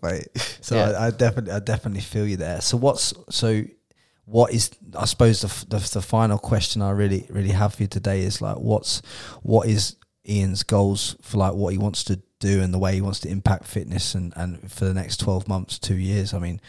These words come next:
Speaker 1: you s-, are, are, are you buzzing to set up this new gym, or what's, what's, what's, what's the goals?
Speaker 2: Um, that's a good question. I think it's important to, like, understand, like, how you break goals down.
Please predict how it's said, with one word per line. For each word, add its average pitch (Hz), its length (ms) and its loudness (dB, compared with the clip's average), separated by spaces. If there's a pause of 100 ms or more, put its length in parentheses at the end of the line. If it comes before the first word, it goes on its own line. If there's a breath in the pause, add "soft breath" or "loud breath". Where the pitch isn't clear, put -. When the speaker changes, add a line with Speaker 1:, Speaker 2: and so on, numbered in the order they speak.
(240 loud breath)
Speaker 1:
you 101 80 -6
s-, 95 80 -6
are, 98 360 0
are, 76 160 -6 (300)
are 117 80 2
you 98 140 2
buzzing 104 400 2
to 98 100 -2
set 98 160 0
up 95 100 -6
this 95 200 -2
new 98 140 2
gym, 107 420 2
or 87 240 -4 (500 loud breath)
what's, - 320 -8
what's, 101 260 -4
what's, - 240 -6
what's - 220 -6
the 98 60 -6
goals? 104 420 -2 (880)
Speaker 2:
Um, 135 400 8
that's 156 180 4
a - 40 2
good 101 100 2
question. 127 340 6
I 110 80 4
think 160 220 2
it's 208 140 -2
important 123 380 0
to, 110 80 0
like, 98 200 0
understand, 101 680 -2 (160)
like, 98 120 -6
how 98 240 2
you 98 180 2
break 95 340 -2
goals 95 320 -2
down. 117 540 -4